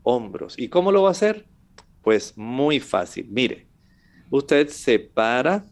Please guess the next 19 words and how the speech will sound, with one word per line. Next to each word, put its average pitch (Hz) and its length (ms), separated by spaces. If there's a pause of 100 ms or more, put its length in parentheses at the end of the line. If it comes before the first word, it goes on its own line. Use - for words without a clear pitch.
(200)
y 107 140
hace 110 240
lo 113 120
mismo, 117 440
separa 113 720
sus 101 720
pies 127 520 (380)
que 107 100
le 98 120
queden 120 320
más 107 400
o 135 80
menos 123 580
a 104 140
la 104 240
anchura 127 1000
de 104 260
sus 135 300
caderas, 104 880